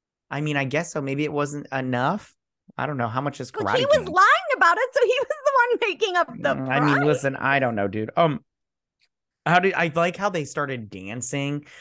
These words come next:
Speaker 1: and their dancing was horrible too. I'm all like, "You
Speaker 2: Horrible.
Speaker 1: guys," yeah, I'm like, and I, and I don't know if you, but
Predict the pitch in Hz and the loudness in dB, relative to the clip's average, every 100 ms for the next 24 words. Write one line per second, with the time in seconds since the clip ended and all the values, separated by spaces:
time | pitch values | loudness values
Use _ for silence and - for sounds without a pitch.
0 | - 127 139 131 139 156 139 120 98 90 | -6 0 2 2 0 0 -2 -4 -4 -4
1 | 117 113 92 80 85 - 104 90 98 104 | 0 0 0 -4 -8 -4 -4 -4 -4 -2
2 | 95 320 - 156 160 139 - _ _ _ | -2 -4 -4 -2 -2 -4 -10 _ _ _
3 | 135 120 135 139 123 _ _ _ _ _ | -4 -2 -2 -4 -6 _ _ _ _ _
4 | - 151 139 151 143 - 160 165 160 190 | -4 -2 2 0 0 -4 -2 0 2 2
5 | 190 156 127 147 135 127 | 0 -2 -2 -2 0 -2